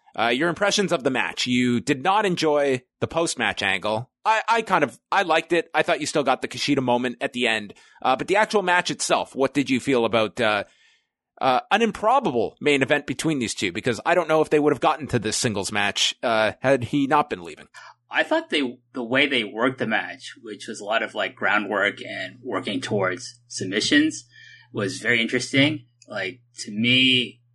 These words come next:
Speaker 2: like, there was, it seemed like there was a message being sent out to the fans and to the office from both guys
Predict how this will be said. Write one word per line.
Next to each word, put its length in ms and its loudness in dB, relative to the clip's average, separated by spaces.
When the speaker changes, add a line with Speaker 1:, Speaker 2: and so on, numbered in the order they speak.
Speaker 2:
like, 300 -10
there 120 -2
was, 400 -8
it 140 -4
seemed 240 2
like 160 0
there 80 4
was 100 2
a 80 4
message 540 0
being 180 -2
sent 320 -4
out 380 0
to 80 -2
the 100 -4
fans 600 0
and 100 -2
to 80 -2
the 140 0
office 480 0
from 300 -2
both 260 -2
guys 440 2